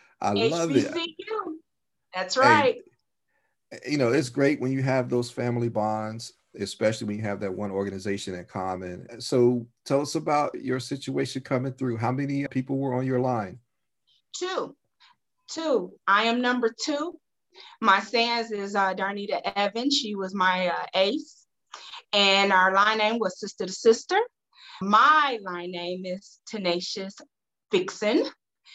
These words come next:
Speaker 2: That speaks to me definitely, 'cause I still consider myself to be the determined, unwavering fox. So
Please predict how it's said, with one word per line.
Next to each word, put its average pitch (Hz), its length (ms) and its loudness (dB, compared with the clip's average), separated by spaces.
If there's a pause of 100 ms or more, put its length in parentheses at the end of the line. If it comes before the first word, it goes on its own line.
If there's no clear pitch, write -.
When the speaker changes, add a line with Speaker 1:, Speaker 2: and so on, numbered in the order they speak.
(140)
Speaker 2:
That 208 340 2
speaks - 420 -8
to 269 100 2
me 208 440 0
definitely, 208 880 -2
'cause 208 220 -4
I 190 120 4
still 233 320 -2
consider 214 320 -4
myself 185 440 -2
to 185 80 -10
be 190 180 -8
the 185 160 -2
determined, 208 1000 2 (840)
unwavering 220 1120 4
fox. - 600 0 (360)
So 202 800 0